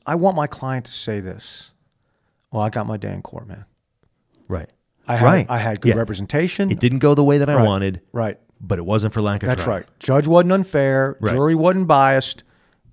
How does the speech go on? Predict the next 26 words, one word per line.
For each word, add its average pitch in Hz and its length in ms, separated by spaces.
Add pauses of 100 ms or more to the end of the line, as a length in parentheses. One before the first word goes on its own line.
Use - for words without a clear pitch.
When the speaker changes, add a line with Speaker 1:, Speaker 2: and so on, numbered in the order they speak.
(120)
Speaker 1:
You 123 160
know, 113 140
we 107 200
got 123 180
to 123 60
put 156 180
on 160 140
our 175 100
case, 127 560
Speaker 2:
Yeah. 123 140
Speaker 1:
and 107 100
they 101 160
just 135 300
didn't 120 180
see 117 220
it 101 80
this - 100
Speaker 2:
Kinda 104 160
Speaker 1:
way. 92 260
Speaker 2:
the, 92 160
the 95 140
win 110 220
some, 110 220
lose 98 40
Speaker 1:
Right, 104 120
Speaker 2:
some. - 200